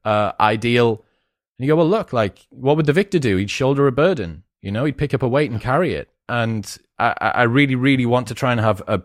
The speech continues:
a hopeful view of relationships for people. Yes, modern dating's difficult. Yes,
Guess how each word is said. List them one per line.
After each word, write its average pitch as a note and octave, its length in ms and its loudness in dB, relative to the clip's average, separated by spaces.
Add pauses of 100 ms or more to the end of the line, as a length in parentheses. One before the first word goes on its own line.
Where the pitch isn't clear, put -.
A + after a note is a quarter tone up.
a G#2 80 2
hopeful C#3+ 580 0
view A2+ 240 0
of G2+ 100 0
relationships D3 600 -2
for F#2+ 100 -8
people. D#2+ 360 -8 (240)
Yes, C3+ 320 0 (120)
modern B2 240 2
dating's A2 340 0
difficult. G2 400 -4 (180)
Yes, A#2 400 0